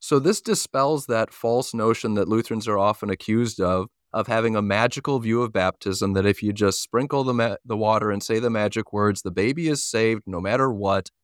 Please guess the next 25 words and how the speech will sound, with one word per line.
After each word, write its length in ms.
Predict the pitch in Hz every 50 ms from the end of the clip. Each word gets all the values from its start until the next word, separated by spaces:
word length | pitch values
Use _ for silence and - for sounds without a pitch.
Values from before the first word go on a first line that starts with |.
| _ _ _ _ _ _ _ _ -
Or 400 | 98 95 98 95 95 92 92 - -
maybe 300 | 92 101 107 117 117 120
that's 240 | 104 110 107 101 -
extended 460 | 110 - - - 110 107 107 107 98
then 160 | 98 101 107
to 80 | - 110
confirmation. 840 | - - 104 101 104 - 110 107 107 101 98 95 - - 98 95 98
If 100 | 92 -
they 160 | - 101 101
just 240 | 98 104 104 - -
say 160 | - 101 104
the 100 | 113 123
magic 380 | 120 117 113 113 113 113 107 -
words 300 | 107 110 113 110 101 107
and 100 | 101 104
have 200 | 107 107 110 107
the, 300 | 104 104 101 98 101 - -
the 80 | 104
pastor 400 | - 117 107 107 - - 110 104
lay 140 | 104 107 107
his 180 | 107 101 - -
hands 280 | 110 107 107 107 101
on 140 | 110 101 107
the 120 | 107 98
head, 340 | 107 98 98 98 98 101 95